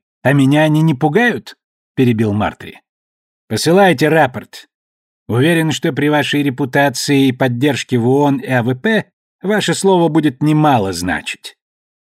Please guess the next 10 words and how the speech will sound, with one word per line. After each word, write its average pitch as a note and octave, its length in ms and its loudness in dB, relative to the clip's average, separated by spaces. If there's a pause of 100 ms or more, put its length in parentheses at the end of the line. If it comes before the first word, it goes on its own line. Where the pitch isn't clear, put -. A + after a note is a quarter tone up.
И C3+ 160 0
может, F3+ 720 2
может, B2 1300 2 (280)
года A#2 360 0
через G#2 500 -4
три B3 440 2 (500)
для A#2 200 0
меня F#2 340 -2
пришлют D3+ 460 -4
замену". G#3 560 0